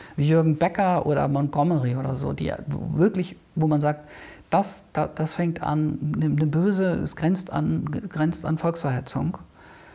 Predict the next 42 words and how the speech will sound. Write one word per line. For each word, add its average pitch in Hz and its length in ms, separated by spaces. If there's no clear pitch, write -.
Und 160 240
dann 277 240
festzustellen, 156 1000
ups, - 460
die 147 80
hatten 165 300
im 160 40
Grunde 175 300
recht, 170 400
ne? 143 160
Also 143 160
die 143 120
hatten 156 180
im 156 100
Grunde 156 280
recht, 165 280
da 156 160
vorsichtig 160 560
zu 135 140
sein. 131 480
Und 147 140
auch 147 120
mit 160 180
dieser, 165 240
mit 151 180
dieser 151 260
unglaublichen 175 640
Arroganz 160 720
zu 147 80
sagen, 139 320
„Davon - 240
stirbt 254 400
man 196 140
ja 185 180
nicht 180 320
und 127 120
die 131 60
sind, 135 220
benehmen 151 400
sich 135 220
wie 147 80
kleine 139 360